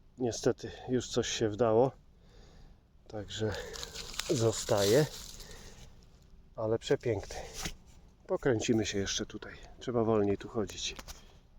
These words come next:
No, moja gadka o tym muchomorze kiedyś dużo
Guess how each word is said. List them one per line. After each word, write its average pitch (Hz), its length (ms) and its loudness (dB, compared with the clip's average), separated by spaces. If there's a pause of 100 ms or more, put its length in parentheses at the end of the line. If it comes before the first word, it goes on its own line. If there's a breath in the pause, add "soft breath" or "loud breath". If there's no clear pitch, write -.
(560)
No, 127 160 6
moja 110 300 8
gadka 117 360 8
o 110 40 4
tym 117 180 4
muchomorze 120 600 6 (1600 loud breath)
kiedyś 110 640 2 (1400)
dużo 123 400 6